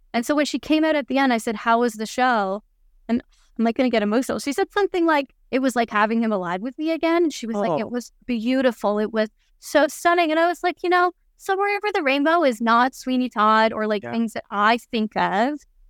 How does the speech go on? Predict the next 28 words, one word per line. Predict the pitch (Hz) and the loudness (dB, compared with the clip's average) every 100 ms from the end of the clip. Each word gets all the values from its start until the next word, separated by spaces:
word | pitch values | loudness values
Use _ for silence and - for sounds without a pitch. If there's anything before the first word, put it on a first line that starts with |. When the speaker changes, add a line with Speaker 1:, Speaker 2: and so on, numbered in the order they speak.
| _ | _
Speaker 1:
in | 220 | 0
my, | 226 214 | 2 2
like, | 208 - | 0 -2
artistic | 202 - 214 - 208 - | -6 -6 -8 -6 -8 -4
brain | 202 196 165 170 208 _ _ _ _ | -2 -2 -2 -6 -6 _ _ _ _
as | 220 - | -2 0
something | 233 226 226 208 | 0 0 0 2
that | 214 - | 2 2
is, | 208 196 208 | -2 -2 -2
like, | 202 - - _ _ _ _ | -2 -2 -12 _ _ _ _
it, | 240 - | -8 -8
<sighs> | 202 - _ _ _ _ _ - | -14 -16 _ _ _ _ _ -4
it | |
is | 285 233 | -2 0
of | 208 | 0
immense | 196 196 - | 0 -2 0
value. | 190 185 190 | 0 0 -2
I | |
don't | 202 - | -4 -4
wanna | 208 | -4
say | - 196 | -4 -2
that, | 190 165 - | -2 -2 0
but, | - - | -2 0
but | 277 | -2
certainly, | - 294 277 269 | -2 -4 -2 0
like, | 247 226 | 0 0
it's | 226 - | -4 0
not | 226 220 | 2 2